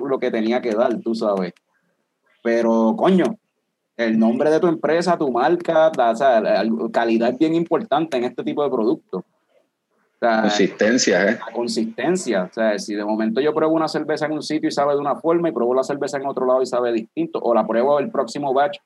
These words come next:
Speaker 1: y sabe distinto, eso no es algo que el consumidor va a ver bien. Y también cuando tiras una cerveza que literalmente simplemente no sabe bien, o sea, no tiene, no es lo que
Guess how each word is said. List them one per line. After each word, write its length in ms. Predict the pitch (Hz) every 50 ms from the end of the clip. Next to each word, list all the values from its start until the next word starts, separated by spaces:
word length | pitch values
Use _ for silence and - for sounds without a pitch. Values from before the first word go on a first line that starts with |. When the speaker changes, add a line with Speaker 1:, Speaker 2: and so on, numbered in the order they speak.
| _ _ -
Speaker 1:
y 80 | 127
sabe 260 | 117 123 127 127 135
distinto, 720 | 135 135 120 - _ - 160 175 175 175 - 147 143 - - - - _ _ _ _ _ _ - - - - _
eso 240 | - 123 117 123 147
no 100 | 156 160
es 80 | 156 156
algo 240 | 165 165 165 180 170
que 80 | 156
el 80 | 139 -
consumidor 600 | 147 139 120 117 131 123 123 117 113 113 113 113
va 60 | 135
a 40 | 139
ver 160 | 143 147 -
bien. 380 | 107 95 98 110 123 135 131 - _ _ _ _ _ _ _ _ _ _ _ _ _ _ _ _ _
Y 140 | 123 123 120
también 380 | 113 113 110 101 113 131 147
cuando 240 | - 165 160 147 139
tiras 240 | 120 127 123 127 -
una 140 | 143 147 147
cerveza 440 | 143 165 151 139 147 165 175 185 175
que 220 | 165 156 139 131
literalmente 600 | 117 117 117 110 117 110 113 117 127 131 - 185 185
simplemente 480 | 160 147 - 127 127 135 156 - 147
no 200 | 131 131 127 127 123
sabe 280 | - 143 139 147 147
bien, 160 | 135 135 143
o 40 | -
sea, 180 | - 151 147 131
no 240 | 117 117 117 113 113
tiene, 240 | - 127 131 127 117
no 220 | 117 117 120 127 131
es 140 | 147 156
lo 120 | 143 143 139 -
que 280 | 135 131 127 123 123